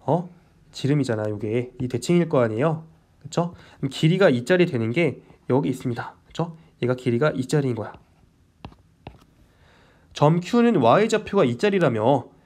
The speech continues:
그럼 Q로 가능한 게 일단 첫 번째 얘가 있고, 그리고 그어서 두 개 있다는 걸 이야기해 주는 겁니다. 여기까지 괜찮죠?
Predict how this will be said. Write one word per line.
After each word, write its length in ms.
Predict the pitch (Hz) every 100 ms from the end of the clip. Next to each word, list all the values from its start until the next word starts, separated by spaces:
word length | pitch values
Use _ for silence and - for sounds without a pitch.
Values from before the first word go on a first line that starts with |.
| _ -
그럼 200 | 165 160
Q로 260 | - 262
가능한 460 | 240 131 170 190 175
게 380 | 135 151 104 - _ _ _
일단 240 | - 135 160
첫 140 | 180
번째 180 | 202 165
얘가 160 | 127 156
있고, 540 | 113 - 147 - - - _ - - _ -
그리고 420 | 123 123 156 - - - - - - - - - _ - _ _ - - - - - - - - - -
그어서 540 | 135 151 113 151 - - - _ _ _ _ - 120
두 100 | 156
개 80 | 165
있다는 320 | 131 135 113
걸 260 | 156 180 -
이야기해 260 | 123 120 139
주는 200 | 175 165
겁니다. 400 | 123 107 - - _ _ _ _ _ _ _ -
여기까지 560 | 123 123 117 117 110 _ _ _ _ _
괜찮죠? 540 | 113 113 107 80 160